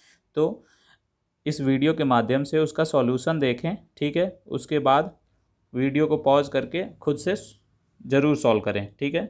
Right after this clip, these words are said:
At the end आपको खुद से ज़रूर सॉल्व करना है, ताकि आप सीख पाएँ, ठीक है। तो पहले क्वेश्चन से इस वीडियो को शुरू करते हैं, जिसमें पूछा गया है कि एक्स स्क्वायर प्लस एक्स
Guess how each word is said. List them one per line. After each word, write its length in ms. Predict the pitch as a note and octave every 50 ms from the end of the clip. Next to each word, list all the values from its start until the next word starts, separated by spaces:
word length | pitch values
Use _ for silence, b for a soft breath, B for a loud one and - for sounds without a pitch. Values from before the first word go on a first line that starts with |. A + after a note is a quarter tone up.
| - _ -
At 160 | B2 C3 C#3+
the 100 | D#3 D#3
end 160 | D#3+ E3 D#3+
आपको 280 | D#3 D3 C#3+ - E3 D#3+
खुद 200 | - - C#3+ C#3+
से 140 | - F3 E3
ज़रूर 260 | D3 C3 B2 D3 D#3+
सॉल्व 240 | D#3+ - C#3+ C#3 C#3
करना 320 | - C3 B2 B2 C3 C3+
है, 100 | D#3+ E3+
ताकि 280 | D#3+ D3 C#3 C#3 - D3+
आप 140 | D3+ D3+ D3+
सीख 300 | D3+ - - D3 C3+ B2 -
पाएँ, 200 | - G#2 F#2+ G#2 b b b b b b _ _
ठीक 120 | D3+ D3+ F3
है। 80 | E3+
तो 100 | E3 D#3+ -
पहले 280 | - A#2 A#2 A#2+ C3+
क्वेश्चन 340 | C#3+ - D#3 D#3 - D#3 D#3 D#3
से 240 | - D3 E3 D#3 b b b b b b b b _
इस 180 | - C#3+ C#3+ C3
वीडियो 260 | C3+ C#3 C#3 C#3+ D3
को 140 | D3 D3+ D3+
शुरू 240 | D3+ - C#3 D3 D3+
करते 300 | D#3 D3 C3 C3+ - B2+
हैं, 240 | C#3 G3 F3 - _ B2+
जिसमें 340 | A#2+ C3+ C#3+ - E3 D#3+ D#3
पूछा 280 | - D3 C#3+ - E3 D#3+
गया 200 | D#3 D#3 D3 C3+
है 140 | C#3 D#3 D#3
कि 180 | D#3+ E3 - -
एक्स 280 | - C#3 C#3 - - D#3+
स्क्वायर 400 | D#3+ - - C#3+ C3+ C#3 D#3 F#3 - - _ _ _ _ _ _ _ _ _ _ _ _
प्लस 220 | B2+ C3+ C#3 C#3 -
एक्स 300 | C3+ C#3 - - - -